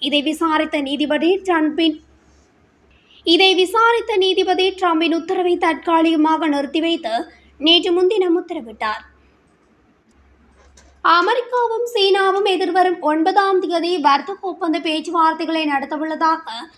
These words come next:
அமெரிக்க ஜனாதிபதி டொனால்ட் ட்ரம்ப் அறிவித்துள்ளார். அவர் தனது உத்தியோகபூர்வ சமூக வலைதள பக்கத்தில் இதனை தெரிவித்துள்ளார். அமெரிக்க பொருட்களுக்கு சீனா அதிக வரி விதித்து வருகிறது என ட்ரம்ப் குற்றம்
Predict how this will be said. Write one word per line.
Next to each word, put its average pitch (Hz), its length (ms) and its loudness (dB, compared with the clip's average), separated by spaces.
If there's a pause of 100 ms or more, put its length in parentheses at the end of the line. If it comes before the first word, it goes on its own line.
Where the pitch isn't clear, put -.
(320)
அமெரிக்க 453 500 2
ஜனாதிபதி 370 560 -2 (120)
டொனால்ட் 330 360 2
ட்ரம்ப் 359 220 -6
அறிவித்துள்ளார். 226 640 -8 (440)
அவர் 302 320 4
தனது 320 300 -4 (180)
உத்தியோகபூர்வ 320 680 -2
சமூக 311 420 0
வலைதள 302 480 0
பக்கத்தில் 339 480 -2
இதனை 349 240 -2
தெரிவித்துள்ளார். 226 840 -6 (720)
அமெரிக்க 440 440 4 (100)
பொருட்களுக்கு 381 640 -4
சீனா 381 420 2 (120)
அதிக 330 260 0
வரி 285 280 2
விதித்து 330 380 -2
வருகிறது 349 540 -4
என 330 180 -2 (540)
ட்ரம்ப் 349 320 4
குற்றம் 453 340 -2